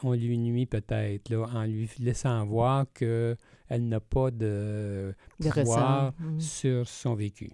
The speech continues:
Speaker 2: Ah, c'est délicat, hein ?
Speaker 1: Oui.
Speaker 2: C'est très délicat, mais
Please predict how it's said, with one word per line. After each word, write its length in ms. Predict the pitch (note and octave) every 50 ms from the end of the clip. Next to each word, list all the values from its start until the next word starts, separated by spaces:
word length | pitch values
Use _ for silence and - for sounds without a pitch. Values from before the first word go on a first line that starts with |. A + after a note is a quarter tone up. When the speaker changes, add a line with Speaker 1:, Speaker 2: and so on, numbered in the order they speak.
| - - - - - -
Speaker 2:
Ah, 80 | - E3+
c'est 200 | E3+ - - E3+
délicat, 400 | D#3 D#3+ C#3+ C#3+ - - - D#3+
hein ? 300 | D#3+ D#3+ D3+ D3 D3+ D#3+ - _ _ _ _ _ -
Speaker 1:
Oui. 220 | A#2+ A2+ A2 G#2 G#2 - -
Speaker 2:
C'est 260 | - - - D#3 D3+ -
très 200 | - - E3 D#3+
délicat, 540 | D3+ D3+ C3+ C3 - _ - F3 F3 F#3
mais 400 | F3+ E3 D3+ C#3+ C#3+ C#3 C#3 C#3